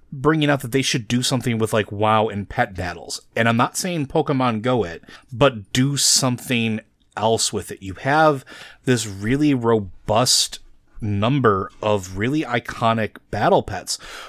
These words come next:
Why not do something like make their own version of Pokken Tournament, uh, or do something, uh, that, that leverages that in a recognizable way, but uses it maybe, like,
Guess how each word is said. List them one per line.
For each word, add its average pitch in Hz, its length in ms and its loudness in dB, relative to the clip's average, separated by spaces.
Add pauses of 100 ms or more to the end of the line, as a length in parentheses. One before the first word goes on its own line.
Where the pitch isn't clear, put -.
Why 143 260 6
not 277 200 4
do 190 140 2
something 151 340 2
like 123 300 2 (260)
make 131 240 0
their 156 180 4
own 147 140 4
version 147 320 4
of 120 120 0
Pokken 131 360 0
Tournament, 117 580 -4 (440)
uh, 107 460 4 (260)
or 113 720 2 (400)
do 131 240 0
something, 101 840 -2 (400)
uh, 104 420 2
that, 104 340 0
that 110 160 2
leverages 104 640 0
that 104 240 2
in 101 120 -2
a 104 60 0
recognizable 104 540 -2
way, 175 180 2
but 147 140 -2
uses 120 300 -2
it 123 80 -2
maybe, 113 240 -2
like, 110 240 0